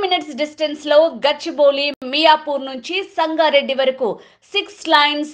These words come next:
రహదారి విస్తరణ చేపట్టనున్నారు. ఇప్పటికే రోడ్డు విస్తరణ పనులు స్టార్ట్ అయ్యాయి.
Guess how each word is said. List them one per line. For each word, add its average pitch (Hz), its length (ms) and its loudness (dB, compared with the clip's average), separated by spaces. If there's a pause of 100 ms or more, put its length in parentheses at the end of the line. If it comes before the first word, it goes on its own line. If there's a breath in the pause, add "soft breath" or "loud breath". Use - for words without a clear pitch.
(160)
రహదారి 247 600 2
విస్తరణ 262 400 -4 (160)
చేపట్టనున్నారు. 220 800 0 (480 soft breath)
ఇప్పటికే 359 420 0 (120)
రోడ్డు 311 340 6
విస్తరణ 269 380 -6 (140)
పనులు 247 360 -2
స్టార్ట్ 285 380 0
అయ్యాయి. 170 320 0